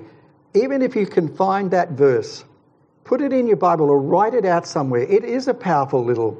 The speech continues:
uh, prayer. And, um, and, and, and I really wanted to del-, hopefully delight you in that prayer because it can become your personal prayer.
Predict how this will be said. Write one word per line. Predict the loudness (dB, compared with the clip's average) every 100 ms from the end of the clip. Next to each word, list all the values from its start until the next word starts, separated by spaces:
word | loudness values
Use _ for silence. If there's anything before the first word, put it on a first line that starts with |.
| -14 _ -12 -4
uh, | -4 -4
prayer. | -4 -2 0 -2 -6 -18 _ _ _ _
And, | -2 0 0 0
um, | 2 2 0 -4 -14 -10 -6
and, | -6 -6
and, | -4
and | -4 -2
I | 0 2
really | 4 2
wanted | 2 0 -2 -2
to | -2
del-, | 0 -2 -4 -10 -14 -4
hopefully | -2 0 0 0
delight | 0 0 2 0 0
you | 0 2
in | 2 0
that | -2 -4
prayer | -6 -2 2 2
because | 0 -4 2 2 2 -4 -20 -20 -20 -20 _ _ _ -4
it | -2
can | -2 -4
become | -6 -6 -2
your | 0
personal | 0 0 0 2 -2
prayer. | -2 0 0 0